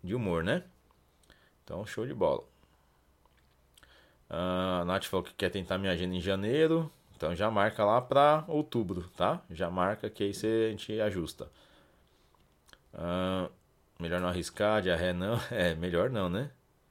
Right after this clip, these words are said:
Vamos lá, pessoal. Você vê que eu vou respondendo aqui, as perguntas vão chegando e vai ficar lá pra baixo, tá? Mas eu vou responder. Não precisa mandar duas perguntas não, tá? Qual o principal anaboli-, anabolizante que causa aromatização?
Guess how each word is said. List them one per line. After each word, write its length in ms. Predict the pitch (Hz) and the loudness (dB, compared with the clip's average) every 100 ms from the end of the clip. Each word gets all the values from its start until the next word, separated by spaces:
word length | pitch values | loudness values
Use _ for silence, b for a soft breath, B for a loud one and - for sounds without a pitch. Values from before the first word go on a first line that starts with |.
| b b b b b _ _ | b b b b b _ _
Vamos 260 | - 78 76 | -12 -8 -2
lá, 280 | 90 104 101 | 2 2 0
pessoal. 480 | 92 - 95 95 | -4 -4 0 2
Você 120 | 95 85 | 0 -4
vê 100 | 87 | -2
que 120 | 101 | 0
eu 220 | 98 95 | 0 0
vou 160 | 90 92 | 0 -2
respondendo 400 | 90 - 87 85 | -2 -4 -2 -2
aqui, 180 | 82 | -2
as 120 | 92 90 | -2 0
perguntas 260 | 95 90 | -4 -4
vão 100 | 92 | -4
chegando 380 | 87 90 82 90 | -4 -2 -2 -2
e 40 | |
vai 100 | 101 | -2
ficar 180 | 101 - | -4 -4
lá 140 | 101 98 | -2 0
pra 120 | 151 | 2
baixo, 280 | 143 95 - | 4 2 2
tá? 60 | |
Mas 180 | 85 82 | -4 0
eu 80 | 85 | 0
vou 80 | 92 | 0
responder. 680 | 107 - 175 175 107 76 b b b - | -2 -2 0 4 4 2 b b b -12
Não 120 | 80 | -10
precisa 160 | - | -6
mandar 280 | 101 110 113 | -4 2 2
duas 220 | 110 110 | 2 0
perguntas 360 | - 110 107 139 | 0 0 0 0
não, 180 | 131 71 | 0 2
tá? 280 | 90 123 b b b b b _ B B B B B _ | 4 4 b b b b b _ B B B B B _
Qual 180 | - 185 | 6 6
o 40 | |
principal 600 | 196 156 - 127 131 131 135 | 6 2 2 6 10 12 10
anaboli-, 520 | 127 120 110 117 110 | 8 6 6 6 4
anabolizante 760 | 92 110 104 107 92 95 127 - | 2 2 4 4 2 0 0 -2
que 80 | |
causa 420 | 113 107 110 107 - | 2 6 6 6 4
aromatização? 1080 | 110 135 131 120 120 113 98 - 104 85 | 4 6 4 0 2 2 2 2 2 2